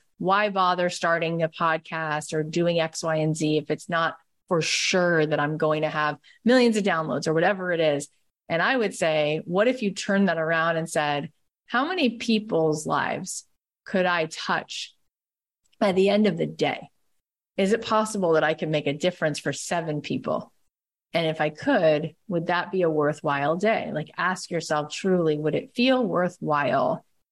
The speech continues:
if you told a story or made a space, or even just the person you interviewed, if you made their day feel better 'cause you loved on them, like, does that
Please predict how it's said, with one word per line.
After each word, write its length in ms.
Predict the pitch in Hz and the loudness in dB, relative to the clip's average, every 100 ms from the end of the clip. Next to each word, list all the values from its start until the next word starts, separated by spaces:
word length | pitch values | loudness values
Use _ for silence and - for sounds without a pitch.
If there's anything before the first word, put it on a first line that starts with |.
| _ | _
if 240 | - 165 170 | -2 -2 -2
you 500 | 160 170 160 160 165 | 0 2 2 2 0
told 320 | - 180 190 | 0 0 2
a 60 | 196 | 0
story 680 | - 160 151 147 151 151 | 0 0 0 0 0 0
or 140 | - 151 | 0 -2
made 280 | 151 165 214 | 0 2 0
a 40 | |
space, 640 | 220 - 151 151 160 - | -2 -4 -2 0 0 -2
or 280 | - 156 151 - - _ - | -4 -4 -4 -10 -20 _ 0
even 400 | 220 254 226 185 | 2 4 4 2
just 180 | 185 | -2
the 80 | 170 | -4
person 380 | - 185 - 165 | -2 -4 -2 -2
you 120 | 151 131 | -2 0
interviewed, 480 | 208 202 160 143 | 0 0 0 0
if 160 | 139 139 | 0 -2
you 120 | 165 | -2
made 380 | 160 147 143 165 | 0 0 -2 0
their 300 | 196 254 247 | 2 4 2
day 300 | 180 151 139 | 2 0 -2
feel 260 | - 156 143 | 0 -2 0
better 340 | 143 147 143 | -2 -2 -2
'cause 200 | 156 151 | -4 -4
you 480 | 160 170 160 160 156 - - | -2 2 2 2 -2 -8 -6
loved 440 | 170 165 185 185 170 | -2 2 2 2 -2
on 220 | 156 147 | -2 -2
them, 380 | 139 135 151 - _ _ - | -2 0 -2 -6 _ _ -6
like, 200 | 185 175 | -4 0
does 280 | 220 269 269 | 2 2 2
that 240 | 240 - | -2 -4